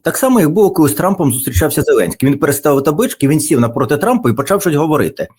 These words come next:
В Трампа були очі вибушені, він зрозумів, що це дійсно країна неляканих павіанів, навіть не папуасів, павіанів,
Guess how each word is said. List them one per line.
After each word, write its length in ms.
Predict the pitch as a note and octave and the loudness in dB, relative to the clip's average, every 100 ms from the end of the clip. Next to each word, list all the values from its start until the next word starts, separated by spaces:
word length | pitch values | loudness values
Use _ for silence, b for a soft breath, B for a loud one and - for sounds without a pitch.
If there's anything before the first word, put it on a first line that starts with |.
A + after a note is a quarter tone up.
| b b b _ | b b b _
В 60 | |
Трампа 300 | C3+ C#3+ C#3+ | -4 -2 0
були 220 | C3 D3+ D#3 | 2 2 4
очі 280 | B2 - | 2 2
вибушені, 540 | B2 G3+ F3 A#2 G2+ A2 | 2 2 2 0 0 2
він 120 | A#2+ | 2
зрозумів, 340 | C#3+ A#2 D3 | 2 0 0
що 100 | - | -2
це 80 | A#2+ | -2
дійсно 280 | C3 E3+ - | -2 0 -2
країна 520 | - B2 C#3+ C3+ A2+ B B B | 0 2 2 2 0 B B B
неляканих 640 | C#3 C#3+ A2 A2+ G#2+ - | 2 4 2 0 0 0
павіанів, 600 | B2+ D3 G#3 F#3+ D#2 - _ _ _ _ A2 | 0 0 2 2 0 -4 _ _ _ _ -2
навіть 200 | A#2 A#2+ | 0 0
не 80 | |
папуасів, 600 | A2+ A#2+ B2+ F2+ - G#2+ | -2 -2 -2 -2 0 -2
павіанів, 500 | - A2+ D#3+ F#3+ A2+ | 0 0 2 2 0